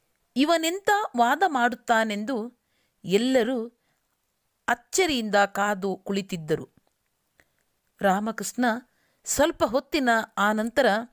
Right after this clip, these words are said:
ಬಟ್ಟೆಯಲ್ಲಿ ಸುತ್ತಿದ ಕಟ್ಟನ್ನು ಸೇವಕನ ಹತ್ತಿರ ಹಿಡಿಸಿಕೊಂಡು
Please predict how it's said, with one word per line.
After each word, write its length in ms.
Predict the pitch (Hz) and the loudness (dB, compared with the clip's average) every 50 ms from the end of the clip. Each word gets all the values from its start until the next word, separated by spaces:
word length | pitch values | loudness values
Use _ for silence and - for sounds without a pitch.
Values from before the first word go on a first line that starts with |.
| _ _ _ _ _ _ _ _ _ _ _ _ _ _ _ - | _ _ _ _ _ _ _ _ _ _ _ _ _ _ _ -2
ಬಟ್ಟೆಯಲ್ಲಿ 800 | 185 247 285 - _ - 339 302 277 254 233 226 233 233 233 - _ | 0 0 0 -2 _ -2 0 2 0 0 -2 -4 -6 -6 -6 -8 _
ಸುತ್ತಿದ 440 | - - - 220 - - 226 208 190 | -8 -8 -8 -8 -8 -8 -6 0 2
ಕಟ್ಟನ್ನು 840 | 214 208 214 - - 208 196 196 _ - 220 220 220 226 240 269 277 _ _ _ _ _ _ _ _ _ _ _ _ _ _ _ _ | 2 2 2 2 0 0 0 0 _ 0 0 0 0 -4 -6 -8 -10 _ _ _ _ _ _ _ _ _ _ _ _ _ _ _ _
ಸೇವಕನ 680 | - - - - 330 339 370 359 370 349 349 285 262 262 | -10 -8 -2 0 2 2 4 4 2 2 2 2 2 2
ಹತ್ತಿರ 480 | 247 214 226 220 - - 220 208 202 202 | 2 2 0 -2 -2 0 2 4 4 4
ಹಿಡಿಸಿಕೊಂಡು 960 | 190 - - 220 202 269 262 - 254 202 - 196 190 226 214 233 208 226 - | 2 0 -2 -2 0 0 0 -2 -4 -2 0 -2 0 0 0 -2 -2 -4 -6